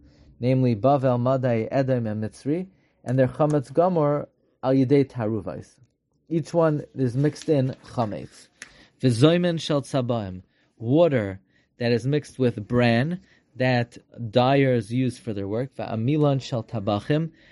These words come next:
bread that bakers make from grain that did not grow a third. V'koilon Shel Sofrim, glue that's made from flour.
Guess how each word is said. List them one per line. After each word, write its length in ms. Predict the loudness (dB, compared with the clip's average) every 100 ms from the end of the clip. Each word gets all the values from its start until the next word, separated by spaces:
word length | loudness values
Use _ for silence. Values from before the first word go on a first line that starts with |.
| _ -8
bread 520 | 4 6 6 4 -2 -14 _ -8
that 320 | -2 -2 -2
bakers 720 | 2 2 2 0 2 -2 -8 _
make 480 | -2 2 2 0 -10
from 400 | -6 -2 -2 -2
grain 480 | 0 2 2 2 0
that 160 | -2
did 140 | -2 0
not 260 | 0 -2
grow 280 | -2 0 0
a 80 | 0
third. 440 | -2 -2 -2 -4
V'koilon 640 | -4 -4 -2 2 4 4 0
Shel 220 | -4 -8
Sofrim, 540 | -8 -10 -8 -6 -6 -8 _ _ _ -6
glue 360 | 0 4 6 4
that's 260 | 2 -2
made 220 | -2 -2
from 180 | -4 -10
flour. 500 | -6 -4 -2 -2 -6